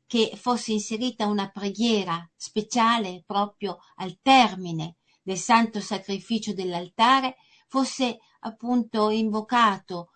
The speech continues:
eh, San Michele Arcangelo per, eh, difendere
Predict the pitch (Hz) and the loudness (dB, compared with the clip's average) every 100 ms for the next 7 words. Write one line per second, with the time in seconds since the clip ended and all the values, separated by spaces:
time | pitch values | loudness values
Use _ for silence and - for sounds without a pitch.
0 | _ _ - 196 185 185 220 214 202 208 | _ _ -6 -2 -2 -2 0 0 0 -4
1 | 196 190 - 294 320 233 208 175 175 _ | -4 -6 -2 -2 0 0 0 -2 -6 _
2 | _ _ 247 233 208 - 220 190 220 - | _ _ 2 4 2 -4 -6 -2 -4 2
3 | 294 294 220 180 175 170 | 2 4 0 -2 -6 -8